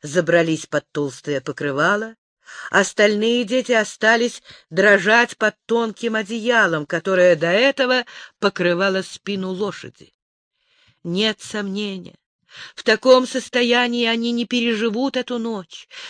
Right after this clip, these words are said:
Даже если им посчастливится, и они, голодные и замерзшие, доживут до завтрашнего утра, то всё равно после этого они смертельно заболеют. В глазах Пламени дети выглядели невероятно худыми.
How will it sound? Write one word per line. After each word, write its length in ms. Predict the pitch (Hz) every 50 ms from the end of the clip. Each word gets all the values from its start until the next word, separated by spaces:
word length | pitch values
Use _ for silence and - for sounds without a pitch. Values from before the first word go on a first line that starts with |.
| - -
Даже 400 | - 170 247 294 320 320 269 320
если 380 | 302 262 294 302 - - 277 294
им 180 | 285 269 262 240
посчастливится, 1040 | - 269 226 - - 262 240 - - 226 247 254 247 220 196 196 _ - - -
и 100 | 202 208
они, 320 | 196 196 202 208 220 240 220
голодные 720 | 170 202 214 214 220 240 233 220 180 185 196 196 196 196 185
и 180 | - - 214
замерзшие, 840 | 190 190 220 220 226 226 214 190 160 - - - - 185 180 170 165 - - - - - -
доживут 640 | 196 196 262 254 202 220 247 214 214 226 196 151 131
до 160 | 139 175 170
завтрашнего 680 | 151 180 190 165 - - 165 160 156 - 160 165 156
утра, 480 | 151 160 160 - 214 285 285 233 185 - - - - - - - _ -
то 140 | - 247 220
всё 340 | - - - - 269 254
равно 340 | 226 214 202 175 175 175 160
после 460 | - - 190 180 - - 196 185 214
этого 300 | 240 226 - 202 190 185
они 320 | 180 185 196 214 208 190 - - - - _
смертельно 960 | - - - - 208 208 202 185 190 _ - - 262 254 240 220 214 226 226
заболеют. 580 | 185 202 208 180 196 190 185 196 175 - - _ _ _ _ - _ _ _ _ _ - - - - -
В 100 | 160 165
глазах 460 | 170 180 190 175 170 190 180 - -
Пламени 720 | - 185 220 254 269 254 254 254 247 240 240 240 240 220 _ - - - - _ -
дети 600 | 156 143 139 196 226 233 233 214 - - 226 214
выглядели 680 | 170 165 185 190 156 156 170 185 160 135 165 160 165
невероятно 720 | 160 156 165 175 156 147 135 127 120 127 131 123 - 117 110
худыми. 600 | - - 107 101 104 104 101 98 - - - _